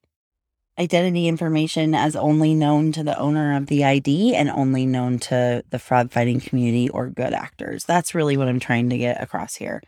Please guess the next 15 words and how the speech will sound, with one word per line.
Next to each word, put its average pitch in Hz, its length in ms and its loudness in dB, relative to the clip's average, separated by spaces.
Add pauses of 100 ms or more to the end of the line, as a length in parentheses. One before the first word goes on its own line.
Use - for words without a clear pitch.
(520)
is 139 580 2
we 165 180 -2
just 160 320 -2
need 170 180 -2
to 156 100 -2
be 160 160 2
aware 135 500 2 (480)
that 180 320 2 (400)
fraudsters 175 460 -4
have 151 120 -4
access 135 380 -4
to 120 160 -8
this 113 220 -8
too. - 320 -14 (240)
And 131 600 2